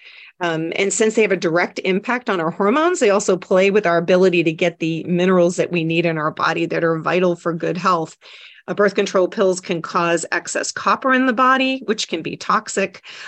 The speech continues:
Um, and this is why zinc becomes depleted, and these two minerals are antagonists for each other. Coffee. We often enjoy our coffee, and it's okay to enjoy it in moderation, but coffee actually plays a role in calcium magnesium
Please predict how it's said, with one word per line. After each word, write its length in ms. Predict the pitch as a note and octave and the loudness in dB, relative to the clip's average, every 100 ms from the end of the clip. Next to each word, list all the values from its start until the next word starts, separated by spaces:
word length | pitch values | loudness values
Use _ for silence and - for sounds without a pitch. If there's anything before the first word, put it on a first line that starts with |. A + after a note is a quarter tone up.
| - - | -14 -6
Um, 400 | E3+ D#3+ D#3+ - | -4 -2 -4 -4
and 160 | F3 | -2
this 160 | F3+ F#3 | -2 -2
is 140 | E3+ | -2
why 200 | F3+ E3 E3 | 0 0 0
zinc 280 | E3+ E3+ | -2 -4
becomes 380 | F3 E3+ F3 E3 | -6 -6 -6 -4
depleted, 640 | E3 - G#3 G#3 G3+ F#3+ F3 | -6 -4 -2 0 2 2 2
and 120 | E3+ | 0
these 220 | D#3+ - | -2 -4
two 160 | - E3+ | -4 -2
minerals 520 | E3+ E3 D#3 D3+ - | 0 -2 -2 -4 -4
are 220 | E3 D#3 - | -4 -4 -6
antagonists 960 | D3+ - F3 E3+ F3 C3 C#3+ - - | -8 -8 -4 -2 -2 -6 -8 -12 -12
for 240 | - E3 D#3 | -8 -6 -6
each 240 | D3 - | -8 -10
other. 340 | - - F#3 - _ _ _ _ | -10 -10 -12 -16 _ _ _ _
Coffee. 580 | - A3 D#4+ - - D#3 - | -2 0 2 -2 -4 -6 -12
We 200 | G3 G3+ | -6 0
often 440 | G#3+ G3+ A3+ A3+ G3+ | 2 2 0 0 0
enjoy 440 | F#3+ F#3+ G#3 A#3 | 0 2 2 4
our 120 | A3 | 2
coffee, 400 | A#3 C4 - F4 A3+ | 2 0 2 2 2
and 80 | |
it's 160 | A3+ C#4 | 0 2
okay 340 | C#4 C#4 C#4+ | 0 0 0
to 140 | D#4+ B3 | 2 2
enjoy 380 | A3 G3 G#3+ G#3+ | 2 4 4 4
it 100 | G#3 | 2
in 80 | |
moderation, 800 | G3 F#3+ F#3 F3 C#4+ - F#3+ F3 | 2 2 4 4 2 2 0 0
but 160 | F#3 F#3 | -2 -2
coffee 440 | G#3 D4 E4+ C#4 - | 0 0 2 0 2
actually 340 | F3+ G3 C4 | -2 -2 -4
plays 340 | G3 F#3 G3 | 0 0 2
a 60 | B3 | 0
role 300 | G3+ D#3+ E3 | 0 0 0
in 100 | G3 | -2
calcium 520 | - D#3+ F3+ F3+ E3+ | -4 -4 -4 -4 -2
magnesium 840 | E3+ E3 E3+ D#3+ E3+ D#3+ D#3 E3 | -2 -4 -4 -4 -4 -4 -4 -6